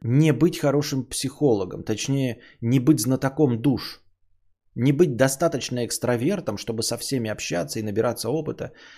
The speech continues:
Когда читаешь про советских писателей, про всяких там Шолоховых, э, и, и, ну, прочих, они славились тем, что, э,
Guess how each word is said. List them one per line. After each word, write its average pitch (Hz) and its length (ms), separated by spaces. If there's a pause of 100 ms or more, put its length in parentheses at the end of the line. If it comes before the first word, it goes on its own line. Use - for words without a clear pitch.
(220)
Когда 123 240
читаешь 151 380
про 131 100
советских 135 500
писателей, 180 680 (400)
про 113 160
всяких 123 320
там 113 160
Шолоховых, 120 920
э, 117 600
и, 110 380
и, 104 160
ну, 165 260
прочих, 147 480 (400)
они 185 480
славились 156 960
тем, 180 260
что, 135 420 (400)
э, 110 680